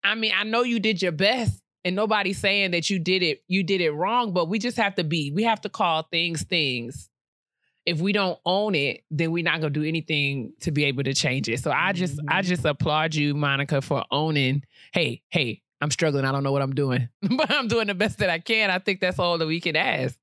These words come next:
Speaker 2: Yep. You know, Monica, we, we keep you in our thoughts.
Speaker 1: Mm-hmm.
Speaker 2: And, um, I hope this was, a, you know, I hope, I hope Monica being transparent with her situation, um,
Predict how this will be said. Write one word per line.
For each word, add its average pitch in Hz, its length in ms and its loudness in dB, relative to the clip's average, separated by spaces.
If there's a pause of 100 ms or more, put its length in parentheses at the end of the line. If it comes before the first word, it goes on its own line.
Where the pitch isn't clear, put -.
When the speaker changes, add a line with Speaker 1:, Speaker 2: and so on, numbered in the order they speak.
(120)
Speaker 2:
Yep. 151 280 -4 (1600)
You 165 140 0
know, 156 140 2
Monica, 151 400 0
we, 147 280 0
we 139 120 -2
keep 160 240 -4
you 147 160 -2
in 139 100 0
our 139 120 0
thoughts. - 680 -4
Speaker 1:
Mm-hmm. 156 240 4
Speaker 2:
And, 131 680 0
um, 113 600 -4
I 143 140 -2
hope 190 220 -2
this 185 180 -4
was, 156 160 -4
a, - 240 -8
you 156 160 -2
know, 147 120 -2
I 135 120 -2
hope, 165 320 -6 (540)
I 165 60 -2
hope 180 140 0
Monica 147 680 -2 (360)
being 139 260 -2
transparent 131 800 -2
with 120 200 -4
her 127 240 0
situation, 120 1000 -4 (720)
um, 113 600 -6